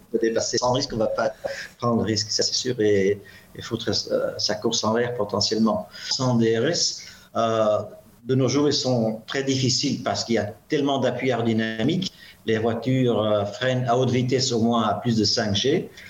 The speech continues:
Et donc, les distances de freinage sont extrêmement courtes. Si, euh, si on aurait moins d'appui aérodynamique, les distances de freinage seraient plus longues. C'est un peu comme, euh, sous la pluie.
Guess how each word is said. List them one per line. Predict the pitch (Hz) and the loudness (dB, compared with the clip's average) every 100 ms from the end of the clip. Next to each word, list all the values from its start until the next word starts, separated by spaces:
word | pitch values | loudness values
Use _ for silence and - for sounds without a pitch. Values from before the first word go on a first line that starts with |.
| - - - | -20 -8 -4
Et | |
donc, | 104 135 135 | 0 0 0
les | 110 | 0
distances | 110 101 123 117 | 2 0 0 0
de | |
freinage | - 120 131 156 | 0 -2 0 0
sont | 135 | 0
extrêmement | 120 - 143 135 131 131 | 0 0 -2 0 0 0
courtes. | 127 - - - - - - - - - | -2 -2 -8 -10 -14 -20 -20 -20 -14 -6
Si, | - - 165 | -2 0 2
euh, | 151 139 135 | 2 0 -2
si | - 151 | -2 2
on | |
aurait | 143 131 | 2 2
moins | 135 147 151 | 2 2 2
d'appui | 139 135 139 | 0 0 2
aérodynamique, | 127 123 113 117 175 190 - | 2 2 2 2 0 -2 -2
les | 123 | 0
distances | 117 117 139 131 | 2 2 0 0
de | 123 | 0
freinage | - 139 139 | 0 0 0
seraient | 120 - | -2 -2
plus | 131 | 2
longues. | 123 123 107 - - _ - - | 2 2 0 -4 -14 _ -20 -14
C'est | - | -4
un | 127 | -2
peu | 127 147 151 | 0 0 0
comme, | 151 151 147 | 0 -2 0
euh, | 131 120 120 117 117 113 110 107 107 | 2 2 4 4 4 2 2 2 -2
sous | - 131 | -2 0
la | 117 | 0
pluie. | - 120 185 - | 0 2 2 0